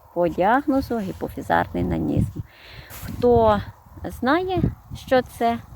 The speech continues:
той буде розуміти. А хто не знає, скажу, що це гіпофізна залоза не виробляє гормон росту, і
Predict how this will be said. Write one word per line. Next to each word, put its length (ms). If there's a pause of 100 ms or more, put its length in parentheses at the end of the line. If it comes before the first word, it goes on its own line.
той 220
буде 240
розуміти. 600
А 120
хто 140
не 120
знає, 380
скажу, 540 (600)
що 120
це 420 (120)
гіпофізна 600
залоза 480
не 120
виробляє 640
гормон 440
росту, 480 (120)
і 300